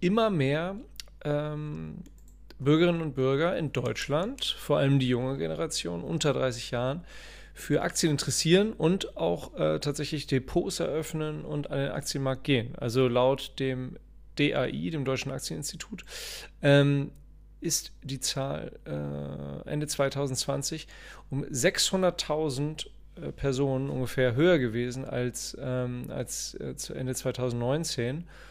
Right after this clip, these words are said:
Und das ist dann doch, äh, schon bemerkenswert. Also die, die,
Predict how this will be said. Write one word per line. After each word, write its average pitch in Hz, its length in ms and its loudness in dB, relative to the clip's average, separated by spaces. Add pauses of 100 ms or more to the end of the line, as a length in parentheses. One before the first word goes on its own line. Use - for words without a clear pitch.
(340)
Und 135 540 6 (1700)
das 139 220 6
ist - 120 2
dann 165 100 6
doch, - 280 2
äh, 165 280 2
schon 160 160 2
bemerkenswert. 139 560 2
Also 127 180 2
die, 123 160 -6
die, - 160 -6